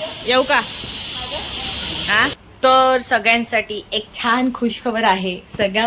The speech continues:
हाय गाईज, जय महाराष्ट्र, स्वागत आहे तुमचं श्रद्धा मंत्र ब्लॉग्स या आपल्या हक्काच्या मराठी YouTube चॅनलवर. So,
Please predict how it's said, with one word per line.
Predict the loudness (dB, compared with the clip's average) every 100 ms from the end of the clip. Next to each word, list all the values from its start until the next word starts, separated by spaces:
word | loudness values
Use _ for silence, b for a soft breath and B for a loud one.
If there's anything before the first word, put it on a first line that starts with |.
| -2
हाय | 0 0 0
गाईज, | -2 -4 -8 -10 -10
जय | -8
महाराष्ट्र, | -6 -4 -4 -6 -10 -10 -10 -8
स्वागत | -6 -6 -8
आहे | -10 -10
तुमचं | -10 -10 -8 -8 -6
श्रद्धा | -6 -4 -4
मंत्र | -6 -10
ब्लॉग्स | -10 -10 -10 -8 -10
या |
आपल्या | -8 -6 -8
हक्काच्या | -8 -10 -10
मराठी | -10 -10 -10 -10
YouTube | -12 -12 -12 -10
चॅनलवर. | -10 -10 -10 -12 -12 -12 -14 -14 -14 -14 -12 -12
So, | -10